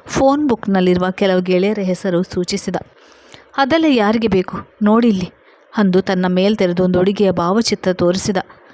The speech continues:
ಜಸ್ವಿಂದರ್ ಆ ಫೋಟೋ ನೋಡ್ತಲೇ ಆಶ್ಚರ್ಯ ವ್ಯಕ್ತಪಡಿಸಿದ. "ನಿನ್ನ ಖಿನ್ನತೆಗೆ ಅರ್ಥವಿಲ್ಲ ಕಣೋ. ಯಾರೋ ಇಷ್ಟೊಂದು ಮುದ್ದಾದ ಹುಡುಗಿ? ಗೊತ್ತಿಲ್ಲ. ನಿಖಿಲ್ ಫಾರ್ವರ್ಡ್ ಮಾಡಿರುವ ಮೇಲ್ನಲ್ಲಿ ಇವಳ ಐ ಡಿ ಇತ್ತು. ನಾನೇ ಸುಮ್ನೆ ಮೇಲ್ ಮಾಡಿದೆ.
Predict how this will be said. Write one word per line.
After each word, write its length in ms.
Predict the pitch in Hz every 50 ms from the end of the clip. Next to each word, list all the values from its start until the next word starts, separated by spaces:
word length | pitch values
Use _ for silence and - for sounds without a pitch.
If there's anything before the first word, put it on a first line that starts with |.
| - _ -
ಜಸ್ವಿಂದರ್ 600 | 214 269 302 - - - 349 330 330 311 262 - -
ಆ 80 | 190
ಫೋಟೋ 300 | 185 - - 196 190 -
ನೋಡ್ತಲೇ 520 | 240 226 208 190 190 - 196 180 185 185 - -
ಆಶ್ಚರ್ಯ 460 | 165 170 - - - 233 226 214 226
ವ್ಯಕ್ತಪಡಿಸಿದ. 580 | 208 190 - - 190 - 180 170 - - 175 - - - - _ _ - _ - - - _ _
"ನಿನ್ನ 180 | 269 285 277 254 233
ಖಿನ್ನತೆಗೆ 520 | - - 214 220 269 269 240 226 190 196
ಅರ್ಥವಿಲ್ಲ 480 | 202 175 170 - - 226 208 196 185 180
ಕಣೋ. 220 | 175 - 175 175 170 - - _ - _ - _ _ 226
ಯಾರೋ 360 | 226 240 262 320 370 349 262
ಇಷ್ಟೊಂದು 380 | 208 196 - - 202 185 180
ಮುದ್ದಾದ 400 | 180 185 185 175 175 196 208 208
ಹುಡುಗಿ? 440 | 196 175 175 175 - - 175 190 208 - - - - - _ _ _ 196
ಗೊತ್ತಿಲ್ಲ. 340 | 196 185 - - 214 196 180 - - - _ - - - _ -
ನಿಖಿಲ್ 300 | 220 214 - 254 254 233
ಫಾರ್ವರ್ಡ್ 500 | - - 196 196 196 196 185 185 190 190
ಮಾಡಿರುವ 400 | 180 175 180 180 185 180 180 175
ಮೇಲ್ನಲ್ಲಿ 600 | 175 175 175 180 190 196 185 170 175 190 196 185 - -
ಇವಳ 180 | 190 190 185 175
ಐ 160 | 175 175 185 196
ಡಿ 140 | 208 220
ಇತ್ತು. 220 | 190 - - - 151 - - - - - - - - - _ _
ನಾನೇ 320 | 220 208 175 175 196 247 269
ಸುಮ್ನೆ 300 | 240 - 240 226 226 226
ಮೇಲ್ 240 | 208 190 180 190 208
ಮಾಡಿದೆ. 340 | 214 202 180 180 175 -